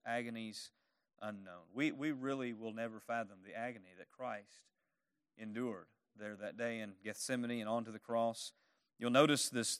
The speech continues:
the fruit of this in his own body in verse forty-four. "Being in agony, he prayed more earnestly." See the,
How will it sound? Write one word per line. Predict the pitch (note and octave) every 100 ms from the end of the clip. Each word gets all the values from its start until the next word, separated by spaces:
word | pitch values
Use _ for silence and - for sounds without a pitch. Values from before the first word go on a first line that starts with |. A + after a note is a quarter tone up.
| -
the | G#2+
fruit | - C3+ B2+
of | A2
this | A2+ A2
in | A2+
his | G#2+
own | A2+ A2
body | G#2 B2+ B2+
in | G#2+
verse | G#2+ -
forty-four. | A#2+ A2 - B2
"Being | A2+ B2+
in | A2+
agony, | A2 C3 A#2
he | A2+
prayed | - - C3+ D3 D#3 C#3+
more | C#3 B2+
earnestly." | C3 B2+ - G2
See | - C#3
the, | D3